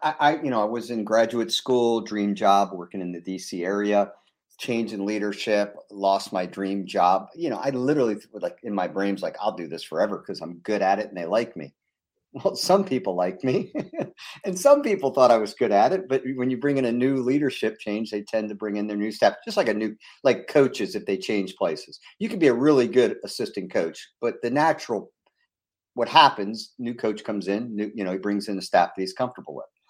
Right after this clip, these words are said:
And so I was ignorant to that. And, and then I kinda woke up to that. And I was just like, "You know what? I may work for somebody for a period of time, but at the end of the day, I'm gonna own my own thing."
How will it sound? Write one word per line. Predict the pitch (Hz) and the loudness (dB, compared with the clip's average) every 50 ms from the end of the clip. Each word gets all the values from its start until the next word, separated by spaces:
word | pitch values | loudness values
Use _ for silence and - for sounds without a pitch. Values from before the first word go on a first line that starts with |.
| _ _ _ _ _ - | _ _ _ _ _ -6
And | 98 101 101 101 | -6 -4 -2 0
so | - 135 117 - | 2 4 4 4
I | - 120 | 4 2
was | 123 123 110 - - - | 2 2 0 -4 -6 -6
ignorant | 135 135 120 117 117 110 107 78 - - | -6 -6 -4 -2 -2 -2 -2 -4 -8 -14
to | - 98 | -14 -8
that. | - 85 80 73 65 - - _ _ | -4 -4 -4 -4 -6 -10 -18 _ _
And, | - 107 95 95 - | -12 -12 -12 -10 -8
and | 98 95 | -6 -4
then | 101 98 | -2 -2
I | 95 95 | -2 -2
kinda | 92 - - - 107 90 | -4 -6 -6 -4 -4 -2
woke | 87 90 92 92 92 | -2 -2 -4 0 2
up | 123 110 - - | 2 2 2 0
to | - 90 | -4 -4
that. | 87 78 78 | -4 -4 -4
And | - 131 | -4 -6
I | 151 | -8
was | 170 156 | -6 -8
just | - 180 - | -10 -6 -2
like, | - 151 147 151 | -2 -2 -2 -2
"You | 165 | -2
know | 160 165 | -2 0
what? | 165 170 165 - - _ _ _ _ _ _ _ _ _ _ _ _ _ _ _ _ _ _ _ _ _ - - - _ _ _ _ - | 0 0 -2 -4 -8 _ _ _ _ _ _ _ _ _ _ _ _ _ _ _ _ _ _ _ _ _ -20 -20 -20 _ _ _ _ -2
I | - | 0
may | 147 175 165 151 | 2 2 2 0
work | 135 135 131 135 | 0 -2 -2 -4
for | - 127 | -6 -8
somebody | 120 - 127 117 117 117 120 120 123 123 - - - | -6 -4 -4 -2 -2 -2 -2 -2 -4 -6 -8 -8 -6
for | - 110 | -4 -4
a | 101 - | -4 -6
period | - - 139 131 127 120 107 | -8 -6 -4 -2 0 0 0
of | 110 101 - | -2 -4 -6
time, | - - 123 110 98 85 82 80 78 76 _ _ _ _ _ _ _ _ _ | -6 -2 0 0 0 0 -2 -6 -10 -14 _ _ _ _ _ _ _ _ _
but | - - 107 | -2 -2 0
at | 107 120 | 0 0
the | - 127 123 | 0 2 2
end | 127 127 | 2 2
of | 127 113 | 0 0
the | 104 | 0
day, | 113 107 104 | 2 2 2
I'm | 98 101 | 2 2
gonna | 98 98 90 80 | 0 -2 -4 -4
own | 92 92 92 90 | -6 -6 -6 -6
my | 85 85 85 | -6 -6 -8
own | 82 80 76 76 | -8 -10 -10 -10
thing." | - - 73 60 | -10 -10 -10 -10